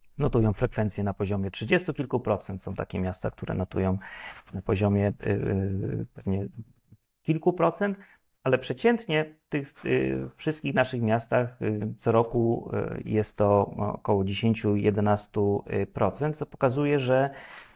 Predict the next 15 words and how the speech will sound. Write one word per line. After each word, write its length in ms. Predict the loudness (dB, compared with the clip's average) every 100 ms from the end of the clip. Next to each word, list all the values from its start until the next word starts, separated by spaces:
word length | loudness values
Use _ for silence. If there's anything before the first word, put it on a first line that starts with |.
| -10
że 160 | -4
zainteresowanie 880 | 0 0 0 -4 -2 2 2 2 -4
utrzymuje 480 | -6 -12 -8 -4 -4
się 160 | -2 2
na, 380 | 4 4 2 -2
na, 180 | -4 -2
na, 140 | -4
na 180 | -2 -4
stałym 320 | 0 2 2
poziomie. 460 | 0 -2 -2 -10 -18 _ -20 -20 -20 _
E, 300 | -2 -2 -2 -2
jeżeli 320 | -2 0 0
chodzi 360 | 0 0 -2
o, 280 | 2 2 2 -4 -4
y, 320 | -2 0